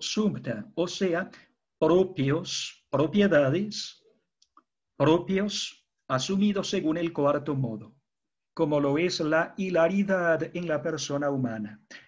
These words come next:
no una diferencia de carácter contractivo, o sea,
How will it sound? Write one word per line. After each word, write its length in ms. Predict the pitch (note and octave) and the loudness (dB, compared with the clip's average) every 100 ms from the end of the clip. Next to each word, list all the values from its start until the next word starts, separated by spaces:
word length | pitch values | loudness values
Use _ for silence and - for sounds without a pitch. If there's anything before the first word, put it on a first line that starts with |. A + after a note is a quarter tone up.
| _ | _
no 160 | D#3 F#3 | 0 2
una 200 | G3+ F#3+ | 4 4
diferencia 920 | D#3+ D3 D#3+ G#3+ F#3+ C#3 - B2+ B2 | 2 -2 0 2 2 0 -2 -2 -2
de 200 | D3+ D#3+ | -4 -2
carácter 720 | F3+ E3+ D#3 C3+ D3+ D#3+ - | 0 2 0 -2 -4 -4 -4
contractivo, 1120 | E3+ F3 E3+ D#3+ D3+ D3+ - G3 F3 A#2+ B2 - | -2 -2 -2 -4 -4 -4 -6 -6 -4 -6 -10 -10
o 100 | D#3 | -8
sea, 400 | D3+ - E3 D#3+ | -6 -4 -4 -4